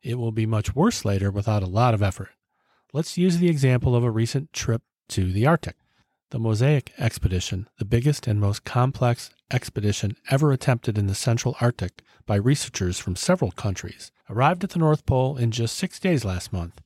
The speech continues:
making their way from near Greenland via an unusual route. The expedition usually avoids the region where the longitudes and all the time zones meet because it's typically covered by thick ice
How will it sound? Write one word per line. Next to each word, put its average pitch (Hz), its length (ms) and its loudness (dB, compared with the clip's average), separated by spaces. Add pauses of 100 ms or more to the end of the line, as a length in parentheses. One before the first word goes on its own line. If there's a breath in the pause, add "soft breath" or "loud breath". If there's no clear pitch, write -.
(200)
making 123 280 -6
their 170 120 0
way 143 260 4
from 110 240 -2
near 110 160 2
Greenland 117 560 0 (180 soft breath)
via 143 560 2
an 123 220 -6 (100)
unusual 147 540 2
route. 101 380 0 (800)
The 127 60 -8
expedition 160 540 0
usually 147 400 4
avoids 165 460 0
the 101 120 -2
region 90 420 -4 (240)
where 113 120 2
the 104 100 -2
longitudes 156 840 0 (100)
and 107 120 0
all 113 180 2
the 165 80 0
time 160 320 2
zones 101 360 0
meet 160 300 2 (360 soft breath)
because 123 280 0
it's 120 140 -2
typically 151 400 -2
covered 127 380 0
by 98 120 -2
thick - 340 -4
ice 131 480 -2